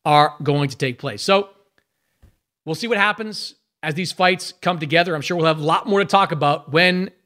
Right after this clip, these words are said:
we get back on this podcast next week. And of course, we'll talk more about Vergil Ortiz. By the way, before I go, Vergil Ortiz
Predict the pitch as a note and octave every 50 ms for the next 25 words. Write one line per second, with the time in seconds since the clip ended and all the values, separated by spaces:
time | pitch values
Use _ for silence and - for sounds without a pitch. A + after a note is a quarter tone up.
0 | _ _ - C#3+ D3 D3+ D#3+ C3 A2+ D#3+ E3 E3 D#3+ - - _ - D#3 D#3 D#3
1 | D#3 C#3+ - - - D#3 D#3+ D#3 C#3 - D3 D3 D3+ D3 - - - _ _ _
2 | B2+ C3+ D3+ E3 - - - - B2+ D#3 F#3 G3 - - - _ - _ _ _
3 | _ _ _ _ _ C3+ C3 - G#3+ B3 - - - D3 C#3 - D3 C#3+ - C#3
4 | C#3+ D#3+ D#3 C#3 C#3+ D3 D3 D3 - - - C#3+ D3+ F3 F3+ D#3 E3+ F#3+ E3+ E3+
5 | - A3+ F#3 - - - - - - _ _ _ _ _ B3 D4+ C#4 A#3 G#3 D#3+
6 | A#2 B2 F3+ - - F4+ F4 D#4+ G#3 D#3 E3+ F3 G3+ A#3+ A3+ - - _ _ _
7 | _ _ _ _ _ _ _ _ _ _ _ _ C#3 B2+ G3+ D4 D#4 C#4+ F4 E4+
8 | C#4 - - - A#3 A#3+ B3 A#3 F#3+ - -